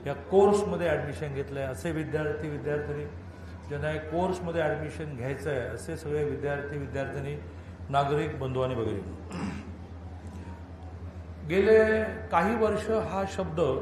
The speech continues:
आपल्या सगळ्यांच्या कानावरून जातोय, स्किल डेव्हलपमेंट, कौशल्य विकास, स्किल डेव्हलपमेंट, कौशल्य विकास. तर हे काय आहे, याचा इतिहास काय आहे, याचं भविष्य काय आहे, असं अर्ध्या मिनिटात सांगायचं झालं तर,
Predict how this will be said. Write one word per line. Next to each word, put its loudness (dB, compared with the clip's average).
आपल्या -2
सगळ्यांच्या -2
कानावरून -4
जातोय, -4
स्किल -4
डेव्हलपमेंट, -4
कौशल्य -4
विकास, -10
स्किल -8
डेव्हलपमेंट, -8
कौशल्य -4
विकास. -8
तर -4
हे 4
काय 6
आहे, 8
याचा -4
इतिहास 0
काय 4
आहे, -6
याचं -6
भविष्य -2
काय 0
आहे, -4
असं -8
अर्ध्या -2
मिनिटात -6
सांगायचं -6
झालं -4
तर, -4